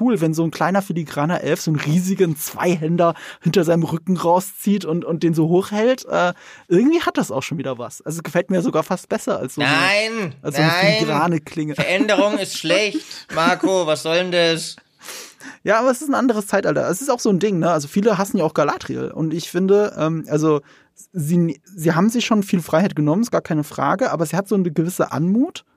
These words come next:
Speaker 1: die, die auch Cate Blanchett hatte, die neue Darstellerin. Und, ähm, ich find sie inter-, inter-, interessant.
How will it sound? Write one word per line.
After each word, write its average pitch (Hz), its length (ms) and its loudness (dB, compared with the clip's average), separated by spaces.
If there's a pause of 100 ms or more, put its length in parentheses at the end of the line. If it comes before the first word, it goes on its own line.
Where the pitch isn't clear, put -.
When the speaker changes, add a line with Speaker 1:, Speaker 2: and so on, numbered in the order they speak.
(400)
Speaker 1:
die, 151 100 -4
die 160 160 4
auch 147 140 2
Cate 156 220 -2
Blanchett 151 460 2
hatte, 381 260 -4 (640)
die 202 40 -2
neue 196 200 4
Darstellerin. 220 760 0
Und, 170 360 -2 (1160)
ähm, 151 500 -4
ich 147 120 -6
find 294 140 2
sie 240 80 -2
inter-, 240 220 -2
inter-, 196 380 -4
interessant. 196 540 -2